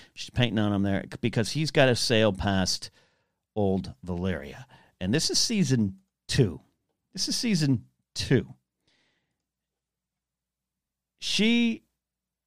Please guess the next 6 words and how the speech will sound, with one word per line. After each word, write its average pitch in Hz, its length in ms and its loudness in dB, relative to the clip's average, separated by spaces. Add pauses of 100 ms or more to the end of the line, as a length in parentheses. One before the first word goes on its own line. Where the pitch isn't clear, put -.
(960)
says 190 360 4 (360)
plainly 156 480 4 (320)
to 123 100 -2
Ser 117 140 -2
Jorah 101 320 2
Mormont, 82 400 -6